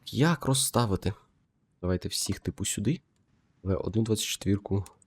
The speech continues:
сюди. Ну, потім почнемо війну, ми вже нормально поставимо. Танцих, ти також коментар? На жаль, так.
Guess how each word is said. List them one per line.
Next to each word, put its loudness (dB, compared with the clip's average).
сюди. -4
Ну, 0
потім 4
почнемо 2
війну, 2
ми -2
вже -2
нормально 0
поставимо. -4
Танцих, 0
ти -16
також -2
коментар? -2
На 0
жаль, 2
так. -6